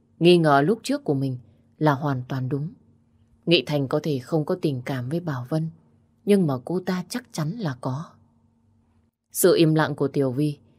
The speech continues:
càng khiến cho Bảo Vân thêm tức giận. Khi nghe Diệu nói về chuyện giữa Nghị Thành và Tiểu Vi, Bảo Vân đã không tin. Và bây giờ, Nghị Thành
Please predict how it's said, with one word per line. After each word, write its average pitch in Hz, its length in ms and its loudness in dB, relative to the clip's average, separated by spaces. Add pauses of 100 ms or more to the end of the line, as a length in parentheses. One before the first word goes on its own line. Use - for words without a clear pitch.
(200)
càng 160 200 4
khiến 156 240 2
cho 240 140 -2
Bảo 131 220 -2
Vân 151 220 0
thêm 165 180 -4
tức 262 220 -8
giận. 135 200 -4 (520)
Khi - 220 2
nghe 147 240 4
Diệu 135 280 0
nói 131 240 -4
về 151 200 -2
chuyện 135 320 -2 (280)
giữa 214 200 0
Nghị 214 260 -4
Thành 143 260 -4
và 135 200 -4
Tiểu 131 200 -2
Vi, 165 280 -4 (440)
Bảo 143 240 4
Vân 190 240 0
đã 208 100 -6
không 190 300 -4
tin. 208 240 4 (640)
Và 147 160 4
bây 151 180 0
giờ, 131 260 -6 (720)
Nghị 160 260 0
Thành 135 220 -6